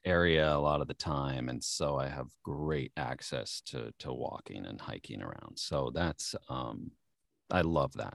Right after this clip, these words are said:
So I try to do that, you know, every day. Get out and and it's a really important balance just for my life too. You know, you're in a dark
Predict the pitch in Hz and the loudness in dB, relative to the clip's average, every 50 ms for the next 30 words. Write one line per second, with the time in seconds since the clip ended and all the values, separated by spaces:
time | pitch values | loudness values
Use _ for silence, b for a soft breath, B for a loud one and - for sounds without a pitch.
0 | - - - - 78 73 - - 101 85 78 76 73 71 71 67 64 58 - _ | -10 -8 -4 -4 -4 0 4 6 6 6 6 4 2 2 2 2 0 -2 -6 _
1 | _ - - - 60 60 60 64 90 - 65 - - 52 50 50 - - _ _ | _ -8 -6 -6 -4 -4 -6 -6 -6 -6 -6 -6 -6 -6 -6 -6 -8 -12 _ _
2 | _ - - 65 - - 123 117 - - - - - - - b b b b b | _ -6 -4 -4 -2 -4 -6 -8 -10 -10 -10 -10 -10 -10 -12 b b b b b
3 | b b b b b b 101 95 85 - - 98 87 - - 123 107 110 120 120 | b b b b b b 8 8 8 8 6 4 4 4 4 4 8 12 12 12
4 | 107 101 92 85 80 - 101 82 62 73 71 69 73 73 78 87 95 98 - - | 12 12 12 10 10 8 8 8 6 4 2 0 2 4 6 6 6 6 4 2
5 | - - - - - - 90 85 80 76 73 76 76 69 - - - - 76 78 | 2 2 2 2 2 2 2 4 4 4 4 2 2 0 -2 -6 -6 -2 0 2
6 | 92 98 85 69 67 67 64 67 69 - 73 69 65 65 - - _ - 67 65 | 4 4 4 2 2 0 -2 -4 -4 -4 -4 -6 -4 -6 -8 -10 _ -6 -4 -4
7 | 60 - | -4 -6